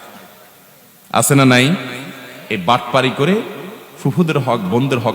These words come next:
মারবো না, কর্মচারীর হক মারবো না, কোনো মানুষের হক মারবো না, ইনশা-,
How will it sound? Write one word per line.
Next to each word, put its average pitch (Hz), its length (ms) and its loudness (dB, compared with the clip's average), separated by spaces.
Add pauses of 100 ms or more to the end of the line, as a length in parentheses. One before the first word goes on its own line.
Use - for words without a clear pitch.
মারবো 101 320 2
না, 90 180 0 (100)
কর্মচারীর 131 480 0
হক 123 200 -4
মারবো 110 280 2
না, 110 240 -2
কোনো 123 140 0
মানুষের 123 380 0
হক 120 180 0
মারবো 107 280 0
না, 92 120 2
ইনশা-, 202 840 8